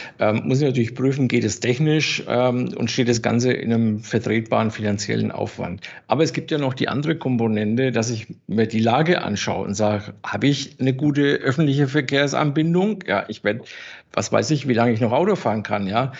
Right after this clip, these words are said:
Habe ich viel, äh, Einkaufsmöglichkeiten um die Ecke oder meinetwegen Lieferdienste? Das haben wir hier in Frankfurt, äh,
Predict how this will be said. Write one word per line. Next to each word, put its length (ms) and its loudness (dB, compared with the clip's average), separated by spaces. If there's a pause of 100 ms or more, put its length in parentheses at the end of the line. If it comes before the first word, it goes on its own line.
(220)
Habe 200 -2
ich 140 -2
viel, 220 0
äh, 40 -2
Einkaufsmöglichkeiten 1300 0
um 100 0
die 160 -2
Ecke 520 0
oder 560 2
meinetwegen 640 2
Lieferdienste? 840 0
Das 300 -4
haben 120 0
wir 300 2
hier 220 0
in 80 0
Frankfurt, 840 0
äh, 180 0